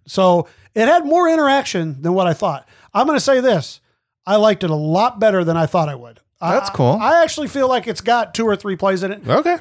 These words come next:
Speaker 1: Plus, it has this cool stamp
Speaker 3: I'm gonna
Speaker 1: that you,
Speaker 3: say the
Speaker 1: like
Speaker 3: production looks very nice.
Speaker 1: Yeah,
Speaker 2: Yeah.
Speaker 1: you get this stamp thing that you have to stamp the pad or whatever.
Speaker 2: Yeah.
Speaker 1: And, you know, it was fun. It was just silly
Speaker 2: That's
Speaker 1: or whatever
Speaker 2: great.
Speaker 1: type of thing. But yeah, I was, uh,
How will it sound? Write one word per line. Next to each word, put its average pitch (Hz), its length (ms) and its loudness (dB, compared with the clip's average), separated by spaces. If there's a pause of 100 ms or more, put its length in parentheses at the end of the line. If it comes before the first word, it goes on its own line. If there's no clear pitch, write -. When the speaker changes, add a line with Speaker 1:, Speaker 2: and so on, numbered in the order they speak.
(140)
Speaker 1:
Plus, 359 300 0
it 226 60 0
has 196 160 2
this 170 180 -4
cool 311 400 -2
stamp - 680 -4
Speaker 3:
I'm - 80 -20
gonna 160 140 -2
Speaker 1:
that 254 100 -2
you, - 60 -6
Speaker 3:
say 285 80 4
the 165 80 2
Speaker 1:
like 123 80 -4
Speaker 3:
production 151 480 2
looks 131 180 2
very 135 320 2
nice. 135 300 -2
Speaker 1:
Yeah, 262 160 4
Speaker 2:
Yeah. 214 60 2
Speaker 1:
you 185 140 -4
get 226 140 -2
this 208 160 -2
stamp - 400 -4
thing 170 160 0
that 170 160 -2
you 180 60 -2
have 170 140 -8
to 160 60 -8
stamp 202 440 -4
the 170 80 -4
pad 208 380 0
or 240 100 0
whatever. 262 480 -2
Speaker 2:
Yeah. 123 320 -6
Speaker 1:
And, 233 260 -6
you 208 80 -6
know, 135 160 -6 (140)
it 214 80 -2
was 202 180 -4
fun. 143 400 -2
It 151 80 -8
was 135 140 -12
just 143 180 -16 (160)
silly 156 280 -4
Speaker 2:
That's 147 140 -2
Speaker 1:
or 147 140 2
whatever 147 220 2
Speaker 2:
great. 147 160 -2
Speaker 1:
type 165 180 -2
of 160 60 -12
thing. 175 200 0
But 180 140 -2
yeah, 262 140 0
I 202 320 0
was, 202 260 0
uh, 190 320 -2